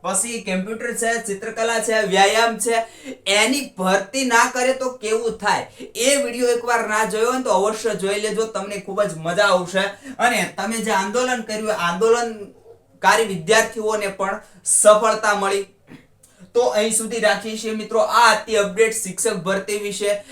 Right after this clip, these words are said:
કે જે ભરતી નથી આવવાની એ ભરતી હવે તમે લાવીને બતાવી કહેવાય, બરાબર? તો હવે કઈ બીજી અપડેટ હશે તો અપડેટ સાથે આપણે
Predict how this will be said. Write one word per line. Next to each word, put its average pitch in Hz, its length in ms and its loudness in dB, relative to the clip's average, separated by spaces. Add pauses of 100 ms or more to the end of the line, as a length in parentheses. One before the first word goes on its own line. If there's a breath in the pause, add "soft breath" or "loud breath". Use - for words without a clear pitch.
(160 loud breath)
કે 214 120 4
જે 214 160 4
ભરતી 190 400 0
નથી 196 360 -2
આવવાની 202 500 2
એ 196 40 6
ભરતી 165 500 -2
હવે 214 180 2
તમે 208 340 0
લાવીને 214 680 2
બતાવી 180 720 2
કહેવાય, 131 340 -4
બરાબર? 233 580 0
તો 208 180 2
હવે 208 220 4
કઈ 220 260 -2
બીજી 190 300 -2
અપડેટ 226 360 0
હશે 190 200 -2
તો 190 140 -6
અપડેટ 180 340 -4
સાથે 170 340 -2
આપણે 165 300 -2